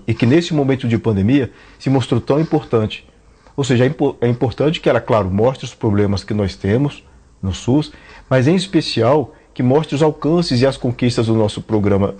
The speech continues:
do nosso Sistema Único de Saúde. E aí nós temos vários exemplos. Nós temos o nosso Programa Nacional de Imunizações, por meio do qual várias doenças conseguiram ser controladas no país, algumas até mesmo erradicadas. Temos o programa de aids, que é referência internacional, temos o programa de transplantes também,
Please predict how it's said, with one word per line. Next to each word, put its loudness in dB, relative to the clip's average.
do 0
nosso 0
Sistema 0
Único -4
de -2
Saúde. -2
E 0
aí 2
nós 0
temos 2
vários 0
exemplos. -2
Nós -2
temos 2
o 2
nosso 0
Programa 0
Nacional -2
de -4
Imunizações, -2
por -4
meio 2
do 0
qual 0
várias 2
doenças -2
conseguiram -4
ser -4
controladas 0
no -2
país, -2
algumas 0
até -2
mesmo -2
erradicadas. -4
Temos 2
o 2
programa 0
de 2
aids, 0
que -6
é -2
referência -4
internacional, 0
temos -4
o -10
programa -2
de -4
transplantes -4
também, -2